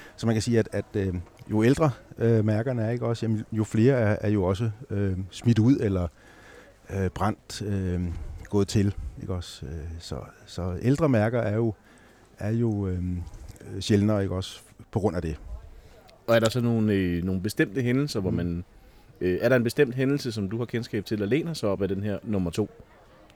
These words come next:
Speaker 1: Nej, ikke, ikke spor. Ikke
Speaker 2: Nej.
Speaker 1: spor. Det er
Speaker 2: Okay.
Speaker 1: simpelthen bare et mærke, som, øh, som, som der, øh, igennem, øh, op igennem, jeg ved ikke,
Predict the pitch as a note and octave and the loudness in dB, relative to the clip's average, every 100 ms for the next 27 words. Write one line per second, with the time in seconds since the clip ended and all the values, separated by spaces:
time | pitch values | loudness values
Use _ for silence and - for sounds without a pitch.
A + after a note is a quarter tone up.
0 | - G#2+ - - D3 C3 D3 E3+ A#2 F#2+ | -4 -4 -2 -2 0 2 2 2 0 0
1 | - B2 B2+ G#2 F2 C#3 C#3 B2 A#2+ A2 | -2 0 0 0 2 4 4 2 2 4
2 | A2+ G#2 A2 G#2+ G2+ B2+ C3 G#2+ G2 - | 4 2 2 4 4 4 2 0 0 -4
3 | - - - - - G#2+ G2+ F2+ - G2+ | -20 -20 -20 -12 -2 2 2 0 0 0
4 | F#2+ - G#2 G2 G#2 G2+ G2+ G2 G2 F#2 | 0 -2 -2 0 0 0 -2 -4 -2 -2
5 | F2 E2+ E2 - - A2+ G2+ B2 B2+ A2+ | -2 -4 -8 -12 -10 -6 2 4 4 0
6 | - - - - G2+ F#2+ F2+ E2+ A1+ - | -4 -16 -20 -8 -4 -2 -2 -4 -6 -8
7 | C#2+ G2 A2 G#2 A2 F#2+ - - - - | -4 -2 0 0 0 -4 -10 -20 -20 -20
8 | - - - - - F#2 F#2 | -20 -18 -16 -14 -14 -10 -10